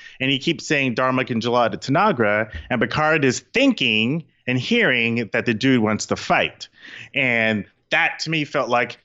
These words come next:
that's just like what happens when I call s-, when I say someone has white privilege. Like, white privilege becomes that knife. Like, I'm giving them this knife, white privilege, and they think I am wanting to go to blows. I'm calling them a racist.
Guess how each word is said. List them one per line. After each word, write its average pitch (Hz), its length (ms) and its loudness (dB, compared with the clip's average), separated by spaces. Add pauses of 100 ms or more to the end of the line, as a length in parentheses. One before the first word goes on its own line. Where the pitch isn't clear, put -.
that's 151 240 -2
just 135 220 -4
like 131 160 -2
what 127 120 2
happens 123 560 -2
when 131 160 0
I 123 140 0 (200)
call 120 200 4
s-, 120 200 -2
when 117 140 2
I 117 60 2
say 127 200 0
someone 127 240 2
has 127 160 2
white 131 200 0
privilege. 175 440 0
Like, 120 240 0 (380)
white 165 260 2
privilege 196 360 2
becomes 147 380 -2
that 135 220 0
knife. 110 460 -2 (300)
Like, 135 300 -2
I'm 147 400 0 (300)
giving 190 240 0
them 170 180 0
this 143 180 0
knife, 143 540 -2
white 123 240 -2
privilege, 123 400 0
and 120 80 4
they 151 140 2
think 143 420 -4
I 127 180 2
am 120 460 0 (640)
wanting 123 320 2
to 110 60 0
go 113 120 2
to 107 80 4
blows. 90 360 0
I'm 98 100 -2
calling 107 240 0
them 87 120 0
a 87 40 0
racist. 127 580 2